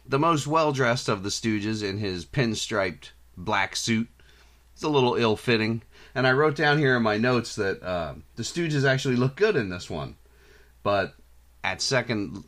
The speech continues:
glance, when they all kind of show up together, you can see Curly's suit is obviously very small and tight for him. Uh, Larry's is oversized, and Mo's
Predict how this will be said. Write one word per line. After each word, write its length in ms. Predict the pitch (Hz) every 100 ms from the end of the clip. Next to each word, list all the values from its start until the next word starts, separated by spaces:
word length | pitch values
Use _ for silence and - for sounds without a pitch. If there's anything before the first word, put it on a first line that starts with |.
| 107
glance, 460 | 110 110 101 92
when 100 | 104
they 160 | 95 95
all 220 | 98 98
kind 220 | - 101
of 60 | 90
show 220 | - 104
up 120 | 98
together, 360 | - 95 95 87
you 160 | 90 95
can 160 | 87
see 460 | 85 - 123 110 92
Curly's 480 | - 101 95 92 -
suit 320 | 98 95 -
is 340 | 90 82 87 -
obviously 560 | 92 92 90 87 87 82
very 760 | 71 85 87 107 101 95 85
small 540 | - 95 78 73 80
and 180 | 76 73
tight 300 | - 80 71
for 120 | 73
him. 380 | 76 76 71 69 - - -
Uh, 240 | 76 67 67
Larry's 600 | 87 92 90 87 71 - - - - -
is 320 | 95 85 76 - - -
oversized, 840 | 120 107 107 117 95 92 92 -
and 260 | 98 101 101
Mo's 680 | 104 104 101 92 - -